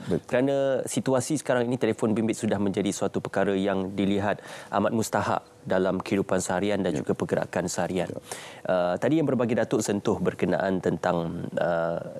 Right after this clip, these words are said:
Speaker 2: kertas yang diberikan.
Speaker 1: Ya.
Speaker 2: Dan ada yang mempertikai, ya, kertas keselamatan ketika pembaharuan lesen yang dilaksanakan.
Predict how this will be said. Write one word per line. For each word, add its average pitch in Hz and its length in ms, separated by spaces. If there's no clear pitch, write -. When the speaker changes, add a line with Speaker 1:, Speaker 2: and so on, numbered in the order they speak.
Speaker 2:
kertas - 560
yang 92 120
diberikan. 87 400
Speaker 1:
Ya. 95 160
Speaker 2:
Dan 107 160
ada 104 160
yang 147 240
mempertikai, 98 600
ya, 107 200
kertas - 400
keselamatan 104 840
ketika - 440
pembaharuan 101 560
lesen 101 480
yang 92 120
dilaksanakan. 87 680